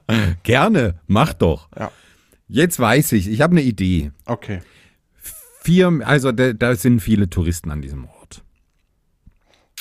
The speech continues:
Speaker 1: Eine vier Meter Schicht, das könnte Asche sein, Vulkanausbruch. Ne? Schwefel, auch Vulkan irgendwie, also sag ich Pompeji und lo-, logge das ein.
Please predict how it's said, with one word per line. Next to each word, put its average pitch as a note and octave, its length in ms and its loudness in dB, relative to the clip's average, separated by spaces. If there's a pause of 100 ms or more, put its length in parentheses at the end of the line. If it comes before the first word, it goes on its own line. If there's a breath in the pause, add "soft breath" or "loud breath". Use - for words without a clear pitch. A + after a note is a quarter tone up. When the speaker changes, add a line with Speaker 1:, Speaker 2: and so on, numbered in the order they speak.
(120)
Speaker 1:
Eine G#2+ 300 0
vier D3+ 280 2
Meter B2+ 240 2
Schicht, - 360 -2
das E2+ 140 -4
könnte - 280 -4
Asche B2+ 320 -4
sein, G2 480 -6
Vulkanausbruch. F#2+ 1300 -6 (680)
Ne? A#2 280 -2 (1400 soft breath)
Schwefel, E3 1000 0 (1400)
auch C3+ 240 -2
Vulkan B2+ 640 -4
irgendwie, A#2+ 880 -2 (500)
also G#2+ 340 2
sag A#2+ 200 -2
ich G#2 140 -6
Pompeji D2 640 -2
und F2 200 -6
lo-, F2+ 220 -4
logge G#2 360 -2
das E2 200 -6
ein. C#2+ 320 -16